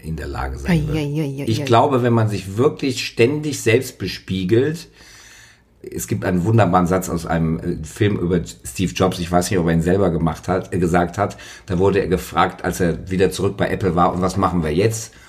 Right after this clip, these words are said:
Speaker 1: Und er sagte, „Jetzt hauen wir eine Beule ins Universum.“
Speaker 2: <laughs> Hab ich noch nicht gehört, aber
Speaker 1: Der ist richtig, man
Speaker 2: Mhm.
Speaker 1: kann eine Beule ins Universum hauen. Wenn man einfach, also viele Menschen, äh, äh, die legen sich so ihre Bedienungsanleitung fürs Leben zurecht und dann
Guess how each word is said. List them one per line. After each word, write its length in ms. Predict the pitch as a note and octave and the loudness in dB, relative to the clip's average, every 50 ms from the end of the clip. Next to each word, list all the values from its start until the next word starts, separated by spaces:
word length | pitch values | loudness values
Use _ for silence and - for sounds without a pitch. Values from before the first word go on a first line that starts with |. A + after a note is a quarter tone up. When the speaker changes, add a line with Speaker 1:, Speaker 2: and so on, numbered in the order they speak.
| - - _ | -20 -14 _
Speaker 1:
Und 140 | - G2 F#2 | -2 0 2
er 80 | F2+ | 2
sagte, 500 | D#2+ E2 E2+ E2+ E2 - - E2+ D#2 D2 - - - - - - - - - - | 2 2 2 2 0 0 0 -2 -2 -2 -4 -10 -20 -20 -20 -20 -20 -20 -14 -4
„Jetzt 280 | - E2+ E2+ E2+ - - | -2 0 0 0 0 0
hauen 180 | E2+ E2 E2 E2 | 2 2 4 4
wir 60 | E2+ | 4
eine 140 | E2+ E2+ E2 | 4 4 4
Beule 360 | D#2+ - D#2+ D#2 D2+ D2 C#2 | 2 2 0 0 0 0 -2
ins 160 | C2 B1+ B1+ | -4 -4 -6
Universum.“ 600 | B1+ C2 C#2 C#2 C2 A#1+ A#1+ A1+ A1+ A1+ A#1 A1 A2+ E3 - - | -6 -6 -6 -6 -6 -6 -6 -6 -8 -8 -8 -10 -10 -12 -8 -6
Speaker 2:
<laughs> 720 | G#3 E3+ - E3+ - - G3+ - - C4 B3 - - - | -4 -2 -2 -2 -2 -2 -2 -4 -4 -6 -10 -10 -10 -8
Hab 100 | - - | -4 -2
ich 140 | G#3+ B3 - | -2 0 2
noch 120 | A3 A3+ A#3 | 2 4 4
nicht 260 | A#3+ B3+ B3 - - | 4 2 0 -2 -2
gehört, 260 | B3+ - G#3+ F#3 - | 0 0 0 0 -2
aber 240 | - F#3 F#3 F#3+ F#3+ - - D#4 - - - - | -4 -4 -4 -6 -8 -10 -12 -16 -16 -12 -6 -2
Speaker 1:
Der 280 | C3 B2 C3 D#3+ E3 | 0 2 6 6 6
ist 200 | E3 - - - | 6 4 2 0
richtig, 540 | E3+ F3+ - - - - - G2+ F2+ - - | 0 0 0 -2 -2 0 0 0 0 0 0
man 140 | A#2+ A2+ F#3+ | 0 2 2
Speaker 2:
Mhm. 40 | F#3 | 2
Speaker 1:
kann 160 | F#3 - D#3+ D#3+ | 0 0 0 -2
eine 40 | D3 C#3 | -2 0
Beule 300 | - D3 D#3+ F#3+ F#3 F3 | 2 2 4 4 4 2
ins 180 | D3 B2 A2 | 2 0 -2
Universum 720 | - G#2 G2+ G2 F#2 F2 F2 E2 E2 D#2+ D#2+ D2 D2+ D2+ E2 | -4 -4 -4 -2 -2 -2 0 -2 -2 -2 -4 -8 -8 -6 -6
hauen. 300 | E2 D2+ C#2+ B1+ B1 - - - - - - - - - - | -6 -4 -4 -6 -10 -10 -12 -16 -20 -20 -20 -20 -20 -16 -6
Wenn 220 | F#2+ G2+ A#2+ B2+ D#3 | 0 2 2 4 4
man 380 | D#3+ D#3+ E3+ E3+ E3+ F3 F3+ - - _ _ _ _ _ _ _ _ _ _ _ _ _ _ | 4 4 2 2 0 -2 -6 -10 -16 _ _ _ _ _ _ _ _ _ _ _ _ _ _
einfach, 440 | - A#2+ C3 B2+ - C3+ A2+ A2+ - - - - - - _ | -2 -2 0 0 0 0 -2 -2 -4 -12 -14 -14 -14 -8 _
also 160 | - A#2 A2+ A2 | -2 0 0 0
viele 260 | A2 - F3+ G3+ F#3+ | 0 0 2 2 4
Menschen, 520 | C#3+ C3+ C#3+ E3 E3 - D3 C#3 C3+ A2+ - | 4 4 4 2 0 0 -2 -2 -2 -4 -2
äh, 140 | - A2 G#2 - A#2 A#2 G2 F#2 G#2 | -2 -2 0 2 2 2 4 2 0
äh, 40 | G2 | -2
die 200 | F2+ F#2+ A#2 A2+ | -2 -2 -2 2
legen 280 | G#2+ A2+ C#3+ D3 D#3+ A#2+ | 2 2 2 2 2 0
sich 140 | A#2+ A2+ | 0 0
so 80 | A2+ A#2+ | 0 2
ihre 200 | - F#3+ G2 G2 | 2 2 2 0
Bedienungsanleitung 800 | F2+ F#2 F#2 A#2 C3 D3+ C3+ - - - G#2+ G#2 G2+ F#2 G2+ F#2 | 0 0 0 0 0 0 0 -2 0 0 0 0 0 0 0 -2
fürs 180 | E2+ F2 E2+ E2+ | -2 -4 -4 -2
Leben 280 | F2+ G2 A2+ A#2+ D3 - | 2 2 2 2 2 0
zurecht 400 | - B2 A2+ A#2+ A#2+ A2+ - - | 0 2 4 4 2 2 0 -2
und 80 | G#2+ F#2 | -2 0
dann 240 | F#2 F#2+ G2 - | 0 0 -2 -4